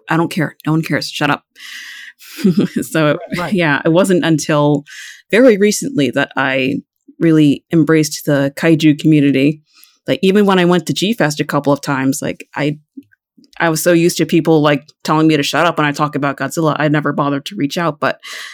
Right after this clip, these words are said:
Speaker 1: now I'm surrounded by everyone who loves these movies, and it's, it's great. It's a great thing. Brings me joy.
Speaker 2: It is. It is. And, uh, it,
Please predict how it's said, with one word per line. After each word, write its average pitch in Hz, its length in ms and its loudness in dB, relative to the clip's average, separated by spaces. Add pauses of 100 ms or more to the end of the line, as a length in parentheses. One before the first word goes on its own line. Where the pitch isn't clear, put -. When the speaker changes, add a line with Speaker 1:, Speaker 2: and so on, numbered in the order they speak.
(360)
Speaker 1:
now 240 380 2 (560)
I'm 180 100 2
surrounded 180 560 0
by 151 380 0 (760)
everyone 160 480 2
who 156 400 2 (360)
loves 156 300 2
these 156 360 0 (140)
movies, 180 560 4
and 151 120 2
it's, 147 260 -2
it's 147 180 -6
great. 190 300 0
It's 139 120 -4
a 143 40 -2
great 180 220 -2
thing. 165 320 -2
Brings 180 200 -2
me 175 80 2
joy. 156 300 0 (1300)
Speaker 2:
It 190 60 -6
is. - 320 -12
It 147 120 -12
is. 151 180 -8
And, 151 140 -12
uh, - 260 -16
it, - 240 -20